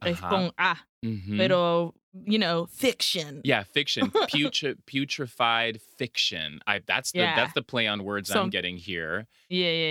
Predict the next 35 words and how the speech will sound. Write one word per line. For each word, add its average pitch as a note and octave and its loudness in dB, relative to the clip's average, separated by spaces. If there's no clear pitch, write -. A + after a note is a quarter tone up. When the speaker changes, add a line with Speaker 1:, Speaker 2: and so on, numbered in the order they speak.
Speaker 1:
yeah. D3+ -4
Speaker 2:
So B2+ 2
it B2 0
is A#2+ -2
a A#2+ -2
Mexican C3 -2
film. A#2 -2
It G#2+ -4
came A2+ -6
out G#2+ -2
in G2+ -6
twenty B2 -4
twenty-two. C3+ 2
It A2+ -4
was G#2+ -4
written A#2 -4
by G#2 2
Vicente A2+ -2
Rodriguez A2+ 0
and G2+ -2
David A2 0
Torres F#3 2
and A2 -2
directed G#2+ 0
by G2+ 0
David G2 -2
Torres. D3+ 2
I - -6
just A#2 -6
wanna B2 -4
give G#2+ -4
a G#2 -6
quick - -8
shout G#2+ 2
out G#2 2